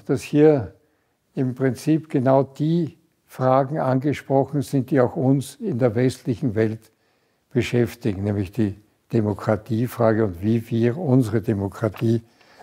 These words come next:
weiterführen. Ähm, wir haben uns vorgenommen, äh, diese Frage anhand eines konkreten Beispiels abzuhandeln,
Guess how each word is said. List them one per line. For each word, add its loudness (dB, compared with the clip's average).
weiterführen. -2
Ähm, 4
wir 4
haben 2
uns 0
vorgenommen, 4
äh, 6
diese 2
Frage 4
anhand 2
eines 0
konkreten 2
Beispiels 0
abzuhandeln, 0